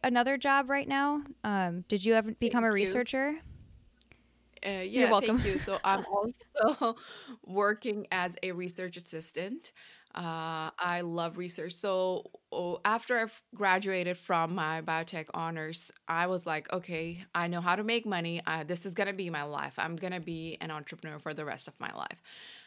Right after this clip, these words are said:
Speaker 2: However, three years into the business, I was like, "Oh my gosh, I miss being in the lab." I truly miss it. I, I miss my, uh, life as a researcher, as a student. And I was like, "Okay,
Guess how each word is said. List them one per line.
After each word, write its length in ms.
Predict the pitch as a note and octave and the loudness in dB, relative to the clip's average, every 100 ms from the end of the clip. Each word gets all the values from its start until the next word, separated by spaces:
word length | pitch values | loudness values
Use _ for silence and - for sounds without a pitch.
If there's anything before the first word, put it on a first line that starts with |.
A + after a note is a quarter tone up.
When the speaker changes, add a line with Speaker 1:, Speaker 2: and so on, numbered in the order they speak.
| - | -4
Speaker 2:
However, 1080 | G#3 F#3+ - - G#3+ G#3 G3+ G3+ G3+ G3 - - - | 4 4 4 4 4 4 4 4 2 -2 -8 -20 -14
three 280 | - A3 G#3+ | -4 0 2
years 260 | G#3 G#3+ | 2 2
into 220 | G3+ F3 F3 | -2 -4 -4
the 100 | D#3+ | 0
business, 720 | G3 A#3+ G#3 E3 E3+ - - _ _ - | 2 2 2 -2 -4 -8 -12 _ _ 0
I 140 | F3+ | 0
was 220 | F#3 E3+ | 0 -2
like, 200 | F3+ E3+ - | -2 -2 -4
"Oh 140 | F#3+ | -4
my 180 | G#3+ A3+ | 0 0
gosh, 400 | G3 G#3+ G#3 E3+ - | 0 2 2 0 0
I 140 | G3+ | 0
miss 400 | F#3+ F#3+ F#3+ A#3+ | 2 0 0 -2
being 400 | E3+ A3+ G3 A3 | -2 0 2 0
in 220 | - G3 F#3 | 0 -2 0
the 80 | |
lab." 560 | G3+ G3 F#4 G#3 - - - - - - - | 0 4 4 4 -2 -10 -20 -20 -20 -16 -4
I 120 | F#3+ | -4
truly 480 | F3 - B3+ G3+ A#3 | -2 0 2 4 2
miss 260 | A#3 G#4 B3 | 0 -2 0
it. 160 | E3+ | 2
I, 180 | D#3 E3+ E3+ _ - | 4 2 -2 _ 0
I 160 | F3+ | 2
miss 400 | F#3 F3+ F#3+ - | 2 0 -2 -2
my, 240 | G#3+ F#3+ F3 | -2 -2 -2
uh, 360 | - F3 E3 | -6 -6 -4
life 300 | E3 F3 F#3+ | 0 0 0
as 160 | F3+ E3 | -4 -6
a 60 | D#3 | -4
researcher, 840 | G3 B3+ C4+ F#3 E3+ D#3 C#3+ C#3+ | -4 -2 -4 -4 -4 -6 -4 -2
as 260 | D#3+ D#3+ D3+ | -2 -2 -2
a 80 | E3 | -4
student. 720 | E3 F#3+ G#3+ A3+ E3 D3 - - | -4 -6 -4 -4 -6 -8 -12 -8
And 260 | F3 E3 - | -6 -6 -6
I 100 | E3+ | -8
was 120 | E3 | -6
like, 200 | E3 D#3+ | -8 -8
"Okay, 360 | E3+ E3+ D#3+ | -8 -8 -10